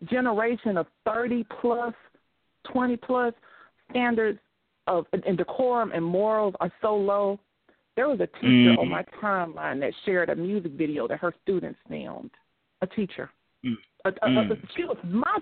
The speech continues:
Speaker 1: teacher, as a matter of fact. She
Speaker 2: Right.
Speaker 1: shared a music video that her children filmed, and y'all may have seen it. It was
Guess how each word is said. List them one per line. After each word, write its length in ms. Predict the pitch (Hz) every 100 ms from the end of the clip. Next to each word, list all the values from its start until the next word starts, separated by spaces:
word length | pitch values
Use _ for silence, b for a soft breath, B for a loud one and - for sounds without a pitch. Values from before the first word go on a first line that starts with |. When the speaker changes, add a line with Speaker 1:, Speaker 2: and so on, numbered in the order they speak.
| -
Speaker 1:
teacher, 280 | 180 - -
as 80 | 185
a 100 | 185 208
matter 240 | 196 202
of 80 | 180
fact. 300 | 349 180 - B B B B B B B -
She 60 | 240
Speaker 2:
Right. 80 | 233
Speaker 1:
shared 160 | 202
a 40 | 262
music 240 | 269 226
video 260 | 240 220 190
that 80 |
her 100 | 190
children 380 | 185 226 196 165
filmed, 240 | 156 160 147
and 80 |
y'all 160 | 170 196
may 100 | 190
have 140 | 170 -
seen 200 | 165 135
it. 80 | -
It 60 |
was 100 | 170